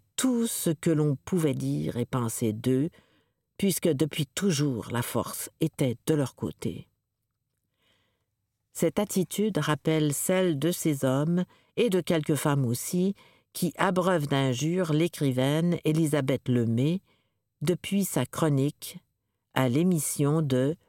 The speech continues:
L'huile sur le feu sur la solitude masculine. Une chronique provocante qui fait réfléchir, c'était le mandat,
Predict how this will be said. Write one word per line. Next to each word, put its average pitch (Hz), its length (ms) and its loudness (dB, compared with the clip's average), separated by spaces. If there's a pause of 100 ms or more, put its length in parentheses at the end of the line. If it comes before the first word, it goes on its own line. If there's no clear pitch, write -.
(220)
L'huile 180 320 2
sur 139 280 -2
le 120 100 2
feu 120 440 -2 (120)
sur - 280 -2
la 101 120 -4
solitude 170 880 -2 (120)
masculine. - 840 -4 (1200)
Une 156 160 2
chronique 117 500 0
provocante 143 1000 -2 (420)
qui 214 160 0
fait 196 140 0
réfléchir, 139 880 -2 (260)
c'était - 340 -2
le - 120 -8
mandat, 147 440 -2